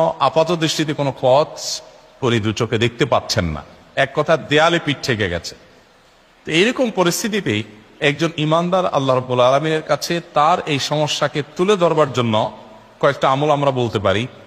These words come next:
যে আমলগুলোর মাধ্যমে আল্লাহ তাআলা ওই অসম্ভবকে তার জন্য সম্ভব করবেন ইনশাআল্লাহ। এবং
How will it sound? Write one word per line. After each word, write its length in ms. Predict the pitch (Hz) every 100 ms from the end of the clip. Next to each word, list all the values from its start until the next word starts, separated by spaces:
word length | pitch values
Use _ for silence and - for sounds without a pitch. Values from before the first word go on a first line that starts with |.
| - -
যে 100 | 113 139
আমলগুলোর 500 | 139 147 160 160 131
মাধ্যমে 380 | 120 104 139 180
আল্লাহ 260 | 123 117 113
তাআলা 320 | 120 143 175 202 254 - - - -
ওই 100 | 143 135
অসম্ভবকে 640 | 151 - 196 196 190 190 190
তার 180 | 156 127
জন্য 180 | 123 117
সম্ভব 360 | - 117 110 101
করবেন 240 | - 92 95
ইনশাআল্লাহ। 640 | 92 - 82 85 80 87 - - - - - _ _ _ _ _ _ _ _ -
এবং 300 | 165 196